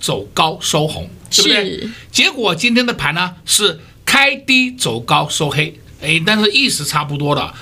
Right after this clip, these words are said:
Speaker 1: 但是你不要忘了，是因为今天我们受到一个重大的利空冲击，利空冲击的原因就是美股的问题嘛，美股重挫嘛。美股重挫，大家有没有仔细去分析一下？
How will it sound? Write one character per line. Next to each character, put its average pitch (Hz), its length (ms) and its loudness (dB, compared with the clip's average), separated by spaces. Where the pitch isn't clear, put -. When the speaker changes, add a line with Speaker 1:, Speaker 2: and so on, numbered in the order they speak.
Speaker 1:
但 160 160 -2
是 170 100 -6
你 135 120 -2
不 110 140 -2
要 135 80 2
忘 135 200 -2
了， - 160 -12
是 - 160 0
因 170 140 2
为 165 140 2
今 156 160 0
天 156 120 6
我 107 140 0
们 117 100 -6
受 139 240 0
到 127 140 -2
一 127 60 0
个 135 100 0
重 147 260 2
大 123 160 0
的 110 120 -6
利 131 160 2
空 127 240 -2
冲 117 280 0
击， 104 460 -8
利 240 200 2
空 220 220 -2
冲 220 280 4
击 160 100 2
的 156 100 4
原 139 240 0
因 170 240 4
就 180 140 4
是 160 160 2
美 139 320 0
股 113 200 -8
的 104 80 -8
问 123 280 0
题 - 260 -10
嘛， - 280 -6
美 151 240 0
股 110 280 -12
重 120 220 -4
挫 104 360 -8
嘛。 - 120 -14
美 247 220 2
股 226 240 -2
重 240 240 0
挫， 202 420 2
大 208 140 2
家 202 180 -2
有 156 140 0
没 160 100 4
有 190 60 4
仔 123 240 -4
细 - 180 2
去 165 200 0
分 170 320 2
析 170 200 0
一 147 40 0
下？ 131 240 -2